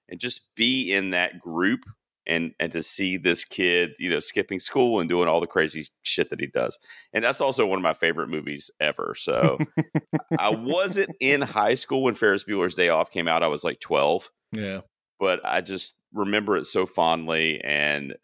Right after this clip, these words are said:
Speaker 1: I just remember thinking, "Ferris is the, literally the coolest guy on earth,"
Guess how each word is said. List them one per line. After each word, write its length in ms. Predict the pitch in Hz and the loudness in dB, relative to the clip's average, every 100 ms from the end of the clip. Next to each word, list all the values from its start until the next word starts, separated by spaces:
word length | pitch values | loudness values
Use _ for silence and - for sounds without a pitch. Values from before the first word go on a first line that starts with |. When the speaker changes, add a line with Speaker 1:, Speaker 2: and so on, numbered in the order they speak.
| _ | _
Speaker 1:
I 100 | 90 | -6
just 220 | 90 95 104 | -4 -6 -6
remember 240 | 87 80 | -4 -4
thinking, 500 | - 85 85 80 82 _ _ _ _ _ _ _ - _ - | -2 0 0 -4 -8 _ _ _ _ _ _ _ -20 _ -20
"Ferris 420 | - 101 127 127 | 0 2 2 0
is 120 | 85 80 | -4 -2
the, 160 | 85 87 | -4 0
literally 380 | 92 101 87 | 2 4 2
the 100 | 73 | 0
coolest 380 | 82 - 82 - | -6 -6 -8 -4
guy 180 | 76 78 | -2 -2
on 140 | 73 | -2
earth," 320 | 69 64 - | -4 -6 -10